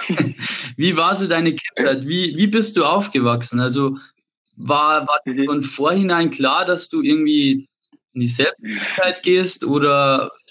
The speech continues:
Speaker 1: wie
Speaker 2: Mhm.
Speaker 1: bist du aufgewachsen?
Speaker 2: Ja.
Speaker 1: In welchem Jahr?
Speaker 2: Also ich bin ganz klassisch auf einem Dorf aufgewachsen. Also wir haben hier, die größten Städte sind so zehntausend,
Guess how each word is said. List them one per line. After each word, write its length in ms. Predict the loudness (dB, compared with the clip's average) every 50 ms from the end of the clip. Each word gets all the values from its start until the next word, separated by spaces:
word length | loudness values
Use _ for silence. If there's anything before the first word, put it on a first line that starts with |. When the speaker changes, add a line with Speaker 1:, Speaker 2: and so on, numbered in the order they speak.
| -20 _ _
Speaker 1:
wie 220 | -8 -2 0 2 2
Speaker 2:
Mhm. 40 | 4
Speaker 1:
bist 180 | 4 2 2
du 60 | 2 2
aufgewachsen? 420 | 2 0 -2 -6 -14 _ 0 0
Speaker 2:
Ja. 80 | 0 2
Speaker 1:
In 160 | 0 -2 -2
welchem 220 | -2 0 0 0 -2
Jahr? 160 | -4 -6 -10 -14 -20 _ _ _ _ _ _ _ _ _ _ _ _ _ _ _ _ _ _ _ _ _ _ _ _ _ _ _ _ _ _ _
Speaker 2:
Also 400 | 0 2 4 4 2 2 4 4
ich 240 | 4 4 2 0 0
bin 560 | 2 2 4 4 4 4 4 2 2 0 0
ganz 340 | 0 0 0 0 0 -2 -2 0
klassisch 440 | 0 0 0 0 -2 -4 -2 -2
auf 100 | -2 0
einem 200 | 0 0 2 2
Dorf 380 | 2 2 2 2 0 -2 -6 -8 -8 -6
aufgewachsen. 1040 | -4 -2 -2 -4 -4 -6 -6 -4 -2 -2 -4 -4 -8 -12 -12 -10 -10 -8 -8 -6 -6
Also 220 | -8 -8 -8 -8 -8
wir 120 | -4 -2
haben 280 | -2 -2 -2 -4 -6 -6
hier, 400 | -4 -2 0 0 2 0 0 -4 -6 -12 _ _ _ -12
die 80 | -10 -10
größten 440 | -4 0 0 0 0 0 -2 -6 -6
Städte 380 | -2 -2 0 0 -2 -2 -6
sind 200 | -6 -6 -8 -6
so 120 | -4 -4 -6
zehntausend, 920 | -6 -6 -4 -2 0 0 0 -2 -2 -2 0 0 0 -2 -2 -4 -6 -6